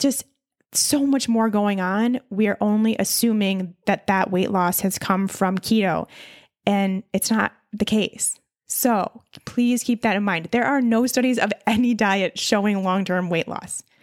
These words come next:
because diets don't work. I have the proof. I can show you study after study after study showing you the proof as to why diets don't work. Keto is not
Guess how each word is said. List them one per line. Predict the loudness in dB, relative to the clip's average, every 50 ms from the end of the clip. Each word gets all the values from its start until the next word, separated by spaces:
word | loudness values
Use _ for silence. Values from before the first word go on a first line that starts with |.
| _ _ _ _ -4 0
because | 0 0 2 2 0 0 0 -4 -8 _ -14 -10
diets | -4 -2 0 0 2 0 0 0 -2 -2
don't | -2 0 -2 -2 -4 -4
work. | -2 -2 -2 -4 -6 -12 -20 -20 -20 -20 -14 _ -4
I | -2
have | 0 2 0 0 0
the | -2
proof. | -2 0 2 2 2 2 0 -2 -8 _ _ _ _ -6
I | -4
can | -2 0 0
show | 0 0 0
you | 0 0
study | -2 -4 -4 -2 0 2 2 2 0
after | -2 -2 -4 -4
study | -2 -2 0 0 0 -2
after | -4 -4 -6 -6
study | -4 -2 0 0 2 2 2 0 0
showing | -2 -2 0 0 2 2 2 2 4
you | 4 4 2
the | 2 0
proof | 0 2 2 2 2 0 -4 -8 -20 -20 -20 -20 -10 -4
as | -2 0 0 0
to | 0 0
why | 0 2 0 0 0
diets | 0 0 -2 -2 -4 -4 -4
don't | -4 -4 -4 -4
work. | -4 -2 0 0 0 -2 -4 -8 _ _ _ _
Keto | -4 -2 0 2 2 2 2 0 0 -2 -2
is | -2 0 0 0
not | 0 0 0 0 -2 -2 -4 -8 -12